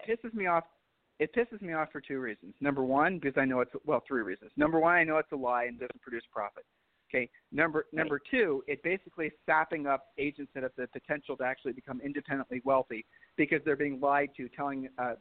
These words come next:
Speaker 2: and, and they're vulnerable to this lie, telling, uh, you need to form a business and form a team. Okay. And, and the third one is this first one. It's basically 'cause they're not making any profit. Those are the reasons it pisses me off. Oh, I f-, remembered my original third one.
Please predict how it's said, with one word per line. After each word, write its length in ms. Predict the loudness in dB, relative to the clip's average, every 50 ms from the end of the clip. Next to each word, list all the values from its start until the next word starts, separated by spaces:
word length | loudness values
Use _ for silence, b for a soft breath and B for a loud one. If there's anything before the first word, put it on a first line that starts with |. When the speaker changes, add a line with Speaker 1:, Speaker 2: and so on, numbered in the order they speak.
| _ _ -8
Speaker 2:
and, 120 | -8 -8 -4
and 160 | -4 -4 0 0
they're 100 | 0 2
vulnerable 640 | 2 2 2 2 2 0 -2 -6 -6 -6 -10 -12
to 120 | -12 -12 -14
this 120 | -14 -14 -10 _
lie, 340 | -4 -2 -2 -2 -2 -4 -6 B B B B _ 4
telling, 340 | 4 6 6 4 0 -4 -6 -4
uh, 200 | -2 -2 -2 -4 -8 _ -12 -8
you 140 | -6 -4
need 120 | -2 -2 -4
to 60 | -4
form 220 | -4 -4 -4 -2 -4
a 40 | -4
business 300 | -4 -6 -6 -6 -12 -8 _
and 140 | -8 -6 -2
form 220 | -2 -2 -2 -2
a 20 | -6
team. 320 | -6 -6 -4 -4 -4 -6 -4 _ 4
Okay. 200 | 4 4 4 2 B B B B B B
And, 140 | -2 0 0 0 -2
and 140 | -2 0 0
the 80 | 0
third 280 | 0 0 -2 -2 -2 -6
one 160 | -8 -8 -8
is 100 | -8 -10 -12 _ _ _ _ _ _ _
this 140 | -6 -6 -6 -6 _ -6
first 200 | -6 -6 -6 -8
one. 180 | -16 -18 -18 -12 -12
It's 140 | -12 -8 -2
basically 420 | -2 -2 -2 -2 -6 -10 -10 -10
'cause 160 | -8 -8 -12 -10
they're 120 | -8 -8 -6
not 160 | -6 -8 -8
making 300 | -10 -12 -12 _ -12 -10
any 100 | -10 -10 -8 _
profit. 300 | -6 -6 -6 -8 _ _ B B B B B B _
Those 200 | 2 2 2 2
are 80 | 0 -2
the 100 | -2 0
reasons 380 | 0 0 -2 -2 -4 -8 -8
it 120 | -8 -8 -6
pisses 320 | -8 -8 -8 -8 -14 -10
me 120 | -8 -4 -2
off. 160 | -2 -4 0 _
Oh, 80 | 4 4
I 60 | 4
f-, 60 | 2 -2 -8 -18 _ -10
remembered 380 | -6 -4 -2 -2 -2 -4 -8
my 100 | -6 -6
original 340 | -6 -6 -6 -8 -10 -14 -12 -8
third 180 | -8 -10 -8 -10
one. 140 | -14 -14